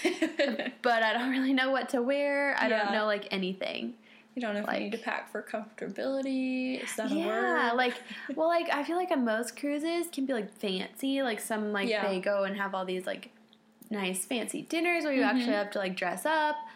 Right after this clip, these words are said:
Speaker 2: And they have, like, a, one, usually they have, like, an event night where you actually have to, like, wear, like, a suit and a nice dress.
Speaker 1: Wow.
Speaker 2: And, like, I don't know if that will be, like, an Alaskan
Speaker 1: <laughs>
Speaker 2: cruise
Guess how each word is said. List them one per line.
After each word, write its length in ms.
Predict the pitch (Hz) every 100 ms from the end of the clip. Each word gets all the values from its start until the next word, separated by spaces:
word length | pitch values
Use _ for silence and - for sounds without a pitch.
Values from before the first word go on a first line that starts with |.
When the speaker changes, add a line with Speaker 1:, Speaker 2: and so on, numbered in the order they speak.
| - - -
Speaker 2:
And 80 | 214
they 60 |
have, 100 | 208
like, 180 | 208 196
a, 380 | 190 190 185 170
one, 300 | 214 214 220
usually 280 | 220 214 202
they 100 | 202
have, 240 | 196 196
like, 180 | 196 190
an 140 | 190
event 340 | 185 196 208 226
night 320 | 214 208 -
where 80 | 196
you 160 | 190
actually 440 | 190 190 - 196 190
have 180 | 180 185
to, 100 | 185
like, 300 | 175 175 - _
wear, 240 | 196 190 185
like, 180 | 185 180
a 80 |
suit 440 | 175 - 247 233 -
and 140 | 202 196
a 80 |
nice 340 | 190 190 196 -
dress. 520 | 214 220 220 - -
Speaker 1:
Wow. 380 | 185 208 247 - - - 226
Speaker 2:
And, 160 | 233
like, 360 | 214 190 185 - - _ _ _ _ _ -
I 400 | - 214 220 214
don't 180 | 214 208
know 360 | 208 190 202 185
if 160 | 208
that 200 | 220 -
will 80 | 240
be, 200 | 196 208
like, 320 | 214 240 - 294
an 100 | 247
Alaskan 720 | 214 202 220 - 262 233 262
Speaker 1:
<laughs> 20 |
Speaker 2:
cruise 280 | 254 233